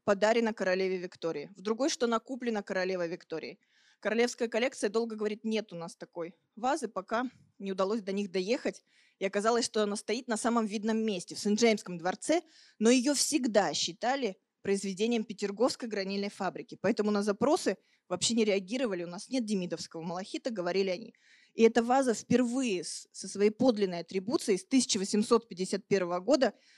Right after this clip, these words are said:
встретилась с публикой в две тысячи восемнадцатом году. И это предмет нескромной гордости. А, вот эти поиски, которые длились чуть меньше пятнадцати лет,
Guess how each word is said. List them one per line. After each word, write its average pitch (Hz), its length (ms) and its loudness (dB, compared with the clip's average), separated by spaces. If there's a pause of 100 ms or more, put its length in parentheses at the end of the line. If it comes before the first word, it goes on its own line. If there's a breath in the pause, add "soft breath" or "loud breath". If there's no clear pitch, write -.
встретилась 226 580 0
с - 40 -18
публикой 254 400 -4
в 185 60 -4
две 190 160 -6
тысячи 240 400 -4
восемнадцатом 190 720 -4
году. 165 340 -4 (280 soft breath)
И 208 80 0
это 247 180 4
предмет 214 500 2 (460)
нескромной 220 500 4
гордости. 170 640 -4 (1120 soft breath)
А, 180 380 -2 (500 loud breath)
вот 233 160 0
эти 320 180 -2
поиски, 254 520 0
которые 214 360 0
длились 240 440 -2 (1200 loud breath)
чуть 233 160 -4
меньше 226 280 2
пятнадцати - 560 -4
лет, 302 240 -2